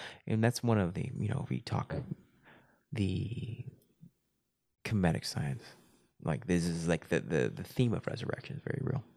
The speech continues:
even with, uh, the story of Kemet. And, and I'm not good at articulating it, but that's something that I've, um,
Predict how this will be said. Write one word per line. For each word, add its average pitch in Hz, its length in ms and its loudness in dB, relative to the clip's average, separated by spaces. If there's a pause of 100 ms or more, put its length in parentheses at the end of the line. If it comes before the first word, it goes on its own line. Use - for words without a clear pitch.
(200)
even - 220 -2
with, - 220 -4
uh, - 100 0 (100)
the - 100 -6
story - 320 0
of - 120 -6
Kemet. - 260 -2
And, - 180 -4 (840)
and 95 100 -4
I'm 82 140 0
not - 260 0 (240)
good 85 160 2
at 76 80 -2
articulating - 680 0
it, - 140 -6
but - 100 -6
that's 80 140 -2
something 82 280 -2
that 80 160 -2
I've, - 180 -4
um, - 480 -6